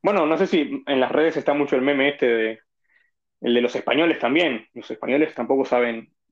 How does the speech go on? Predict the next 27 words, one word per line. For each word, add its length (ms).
carajo 300
de 40
fútbol, 380
¿no? 100
O 40
sea, 220
el 140
que, 140
el 100
que, 140
el 160
español 340
promedio 460
que 180
a 140
veces 340
en 80
hablar 240
en 140
redes 200
sociales 400
no, 240
no 500
dicen 360
cada 220
cosa 240
que 100